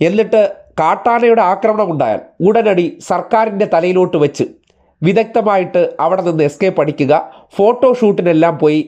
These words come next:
മുന്നിൽ നിൽക്കുക, ഇതായിരുന്നു പതിവ് രീതി. അതിപ്പോ യു ഡി എഫുകാർക്ക് തന്നെ മനസ്സിലായിരിക്കുന്നു. കാര്യം,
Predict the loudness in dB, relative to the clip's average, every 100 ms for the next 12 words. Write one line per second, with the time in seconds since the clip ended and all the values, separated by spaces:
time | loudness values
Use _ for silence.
0 | -2 0 0 0 -2 -2 -4 -4 -10 _
1 | _ -4 0 2 0 0 -2 -2 -4 0
2 | 2 2 2 2 0 -4 -10 _ -4 0
3 | 0 2 0 0 2 2 4 2 2 2
4 | 2 0 0 0 -2 -6 _ -6 -2 0
5 | 0 0 -2 -6 -8 -10 _ 0 0 -2